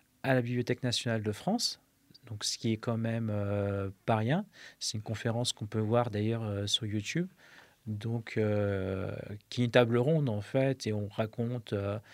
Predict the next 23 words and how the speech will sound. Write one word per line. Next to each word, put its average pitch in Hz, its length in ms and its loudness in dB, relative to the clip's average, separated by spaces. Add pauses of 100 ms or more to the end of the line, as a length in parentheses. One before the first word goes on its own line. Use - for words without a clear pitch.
(420)
un 113 120 2
peu 123 160 4
l'ouvrage, 131 640 6
comment 117 340 -2
il 113 80 0
a 110 60 2
été 110 180 -2
créé, 120 580 0
euh, 98 340 0
avec 107 340 2
d'autres 139 280 6
détails 135 420 8
que 127 140 -2
ce 117 100 0
qui - 140 0
a 117 60 6
été 117 240 0
dit, 120 340 0
euh, 98 1040 0
ce - 200 -2
soir. - 360 4 (1040)
Et, 123 220 10
euh, 110 680 8